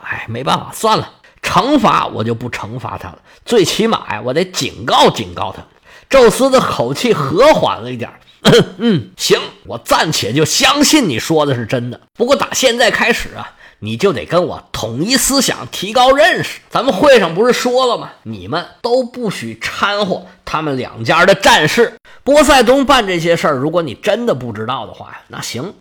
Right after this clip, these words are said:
我现在啊就给你交个底儿。我的安排是这样，这样，这样，这样，这，这样的。虽然这个情节其实大家都知道了，但是呢，因为涉嫌剧透啊，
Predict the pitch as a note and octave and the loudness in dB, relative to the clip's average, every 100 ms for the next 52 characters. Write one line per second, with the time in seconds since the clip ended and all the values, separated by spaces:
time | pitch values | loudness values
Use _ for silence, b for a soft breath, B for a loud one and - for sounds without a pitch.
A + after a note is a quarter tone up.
0 | _ b A2+ A#2+ C3 C4 B3+ B3+ F#3+ A#2+ | _ b -8 -4 0 2 2 0 -2 -4
1 | - - - D#3 G#3+ A2+ - G#3+ A#3 A3+ | -6 -6 -6 -6 -6 -6 -2 2 4 2
2 | C3+ F2 G#2 F#3+ - - _ - B B | 0 -4 0 0 0 -8 _ -20 B B
3 | A#2 C#3+ A3+ B3+ C4 A#3 G3+ A3+ G#3 F3 | -4 0 2 4 4 2 0 -2 -6 -4
4 | A#3 F#3+ A2+ G2+ D3 C3+ G#2+ E3+ C#3 A#2 | -4 -4 -6 -8 -6 -6 -4 -2 -2 -4
5 | D#3+ C3 - D#3 - F#3 F#3+ E3+ C3 B2+ | -4 -4 -6 -8 -6 -4 0 0 0 0
6 | G2+ G2 G2 - - b - A#3 D4 B3+ | -2 -8 -10 -14 -20 b -2 2 4 2
7 | E3 G3+ G3+ D#3+ - F3 D#3+ C#3 D3+ - | 0 2 0 0 -4 -8 -6 -2 -4 -2
8 | F3 F3 - D3+ E3 F3 F3 E3 F#3 E3 | -6 -4 -6 -4 0 0 0 -2 0 0
9 | F#2+ - D3 E3 C3+ A#2+ A2 _ b b | -4 -12 -8 -6 -6 -8 -12 _ b b
10 | F#3+ A3 - B3+ G#3+ - E3+ F#3+ A#3+ G3 | 2 2 2 2 2 4 2 2 -2 -2
11 | - C4+ F#3+ - | 2 4 4 0